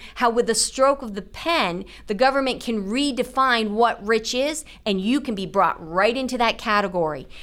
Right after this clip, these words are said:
Because if we're not careful and we view the rich as the enemy, if we view the wealthy as the enemy,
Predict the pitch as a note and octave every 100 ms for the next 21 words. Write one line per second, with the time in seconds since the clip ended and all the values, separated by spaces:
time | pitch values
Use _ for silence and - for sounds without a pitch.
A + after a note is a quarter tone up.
0 | - - G#3+ A3 A3+ G3+ G#3 G#3 A3 C#4+
1 | D4 D#4 D4+ - A#3 A3+ A3 G3 G3 F#3+
2 | D3+ F#3 B3+ D4+ C4 B3+ C#4+ D4 - -
3 | G#3 B3+ C4+ A#3 C4+ C4+ B3+ G#3 D3+ -
4 | - - - - B3 A3 F#3 C4+ D4 A3+
5 | A#3 G3+ A#3+ C4 C#4 - F#3+ - G3+ A3+
6 | A#3+ A#3 C#4 C#4 C#4+ G#3+ E3